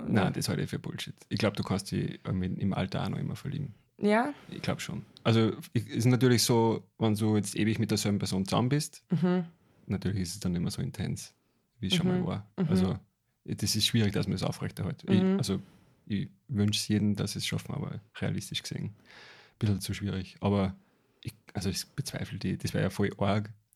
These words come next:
Speaker 1: wenn man sich, stell dir vor, du kannst dich im Alter nicht mehr verlieben.
Speaker 2: Ja.
Speaker 1: Na, das, geh, schau dir Liebesgeschichten und Heiratssachen an.
Speaker 2: Ich hab halt, ich muss auch, das ist eine, ein weiteres, äh, äh, eine weitere Beichte von mir.
Speaker 1: Ja.
Speaker 2: Ich habe halt wirklich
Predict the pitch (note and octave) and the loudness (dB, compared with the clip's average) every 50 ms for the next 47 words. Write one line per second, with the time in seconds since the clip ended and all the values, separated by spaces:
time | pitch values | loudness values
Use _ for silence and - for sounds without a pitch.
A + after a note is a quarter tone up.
0 | _ _ _ _ _ _ _ A2 G#2+ G#2 G2+ F#2+ G#2 G#2 G2+ F#2 - A2 G#2 G2+ | _ _ _ _ _ _ _ 2 4 4 4 4 4 2 2 2 0 0 0 2
1 | G2+ G#2+ G#2 - G#2+ G#2 - G#2 - - A2+ - C3+ B2 A2+ G#2 G#2+ A2 G2+ G2+ | 0 0 2 0 0 0 0 -2 0 0 0 0 2 2 2 2 0 0 0 2
2 | A2+ B2+ A#2+ G2+ - - _ _ _ _ _ _ _ _ _ _ _ _ _ _ | 2 0 0 -2 -6 -12 _ _ _ _ _ _ _ _ _ _ _ _ _ _
3 | _ - - - - - _ _ _ _ _ _ _ _ _ _ _ _ _ _ | _ -20 -20 -20 -20 -20 _ _ _ _ _ _ _ _ _ _ _ _ _ _
4 | _ _ _ _ _ _ _ _ _ _ _ - - G#3 F#3 F#3 F#3+ G#3 A3+ A#3 | _ _ _ _ _ _ _ _ _ _ _ -10 -4 -2 0 0 0 -2 -4 -6
5 | A3+ - - A#2 G#2+ G2+ F#2 F2+ F2+ F#2+ - - G2+ - - - - - - - | -12 -4 0 2 4 4 4 2 0 0 -2 -4 -4 -2 -2 -4 -4 -8 -2 2
6 | - B2+ - C3+ B2 A#2+ A#2+ A2+ A2+ A2+ A2 - - - _ - - _ _ - | 2 4 4 6 6 6 6 6 6 6 4 2 -2 -6 _ -20 -20 _ _ -18
7 | - - - - _ _ _ _ _ _ _ _ _ - A#2 A2+ A2+ - - - | -18 -18 -20 -20 _ _ _ _ _ _ _ _ _ 0 2 2 2 2 2 0
8 | A#2 G#2 - G2+ G2+ G2+ F#2 - C3+ B2+ - - - - - - - F#3 F#3 G3 | -2 0 2 2 2 2 2 0 0 -2 -2 -2 -2 -2 -2 0 0 0 0 0
9 | - - A#3 A3 - A#3+ B3+ B3 C4 B3+ A#3 A#3 - A#3 B3 A#3 B3+ A3 - A#3 | 2 2 2 4 4 4 6 6 4 4 4 2 0 0 2 4 2 4 4 2
10 | A3+ G#3+ A3 G3 - - G#3 G#3+ G#3 G#3 - G3+ G3+ F#3+ G3 F#3+ F#3+ G3+ G3 F#3 | 2 4 2 2 2 2 4 4 4 4 4 4 4 4 4 4 4 4 4 4
11 | F#3+ F3+ E3+ - F#3 F#3 F3+ F3+ F3+ F3+ - F3+ F3+ F3+ F3+ F3+ F3+ F3+ F#3 - | 4 2 2 4 4 4 4 4 2 2 2 2 2 4 4 2 2 2 2 2
12 | F3+ F#3 F3+ F3+ F3+ F3 F#3+ F#3 F3+ E3 F3+ F3 F3 F3+ E3+ - F#3+ F3 F3 F3+ | 2 4 4 4 4 4 2 2 4 4 4 4 4 2 2 0 0 0 2 2
13 | F#3 F3+ F3+ F3+ F#3 - - - G3+ F#3+ F#3+ F#3+ F#3+ F#3 F#3 G3 F#3+ F3+ E3 E3 | 4 4 4 2 2 2 2 2 4 4 6 6 6 6 6 4 4 4 4 4
14 | F#3 G3 F#3+ F#3+ G3 F3+ E3 - | 6 6 6 4 2 -2 -2 -4